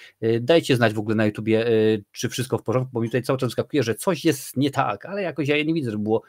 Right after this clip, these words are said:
coś nie tak, więc dajcie znać, czy jest wszystko w porządku. Czyli za sto dwadzieścia osiem złociszy możecie nabyć drogą, y, drogą kupna. Y, już tutaj wkleję na TikToka. Proszę bardzo.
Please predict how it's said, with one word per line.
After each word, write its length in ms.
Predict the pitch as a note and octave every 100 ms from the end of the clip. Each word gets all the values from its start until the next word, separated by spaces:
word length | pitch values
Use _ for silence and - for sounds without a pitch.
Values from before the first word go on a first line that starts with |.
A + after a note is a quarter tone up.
| _ _
coś 220 | B2 A2
nie 100 | A#2
tak, 200 | - F#2+
więc 120 | G#2
dajcie 200 | A2+ A2
znać, 180 | A2+ G#2
czy 60 | A2+
jest 100 | G2+
wszystko 200 | - G#2
w 40 |
porządku. 360 | A2 C3+ C3 C3 - - -
Czyli 140 | A2+
za 100 | A2
sto 200 | - G3+
dwadzieścia 400 | C3+ C3 C3 D3
osiem 300 | B2 B2+ C3
złociszy 420 | A2 A#2 C3 -
możecie 380 | A#2 A2+ - G#2+ _ _ _
nabyć 360 | A2+ A2+ G#2+ G#2
drogą, 460 | G#2+ G#2 G#2+ A2+ G#2+
y, 120 | G2+
drogą 320 | G#2+ G2+ G2
kupna. 460 | - D#3 D3+ D3 C3 _ _ _ G#2+
Y, 200 | G#2 G2+
już 120 | F#2+
tutaj 140 | G#2
wkleję 480 | - _ - A2 G#2+
na 200 | G#2 G#2 _
TikToka. 520 | - - D3 D3 C3 C3+ _ _ _ _ _ _ _ _ - - _ -
Proszę 180 | A#2
bardzo. 240 | B2 A#2+